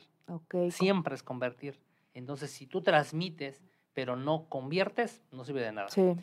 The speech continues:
Speaker 2: Si tú tienes un podcast y no conviertes, no sirve absolutamente nada. ¿Cuál es el beneficio del podcast y por qué el podcast yo lo recomiendo y por qué yo creo que es una herramienta importante, sobre todo para las personas que em, tienen,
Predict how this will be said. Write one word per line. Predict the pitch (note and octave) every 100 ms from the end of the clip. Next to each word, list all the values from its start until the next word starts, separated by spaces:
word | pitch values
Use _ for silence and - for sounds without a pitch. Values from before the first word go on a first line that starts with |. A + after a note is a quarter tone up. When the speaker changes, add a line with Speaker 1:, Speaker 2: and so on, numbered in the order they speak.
| -
Speaker 2:
Si | - D#3
tú | D#3+
tienes | E3 D#3+
un | D3+
podcast | D3+ F3+ - A2
y | A#2
no | C#3
conviertes, | D#3+ D#3 E3+ E3 F3 -
no | C3
sirve | C3 B2
absolutamente | - A#2 A2+ A2 G#2+
nada. | G#2 G2+ _ _ - _
¿Cuál | F#3
es | G3
el | G3+
beneficio | D#3 C#3 B2 - D#3+ D3
del | A#2+
podcast | A#2+ D3 - A2+
y |
por | A#2 B2 -
qué |
el | C#3
podcast | C#3+ C#3 C3 - _ _ _
yo | D3+ C3 D#3
lo | D#3
recomiendo | C3 B2 C3+ C3
y |
por | B2+ A#2+
qué | B2+ - _ _ _
yo | D#3+ D3
creo | D#3 C#3+
que |
es | C#3+
una | C#3+
herramienta | C3+ B2+ C3 C#3
importante, | C3+ B2 D3 C#3
sobre | D3 C#3
todo | F3+
para | F#3
las | E3+
personas | - C#3 D#3+ D#3+
que | C#3 B2 - - _ _ -
em, | C#3 C3 B2+ B2+ B2 B2 A#2+ A#2+ B2+
tienen, | D#3+ D#3+ D#3+ D#3+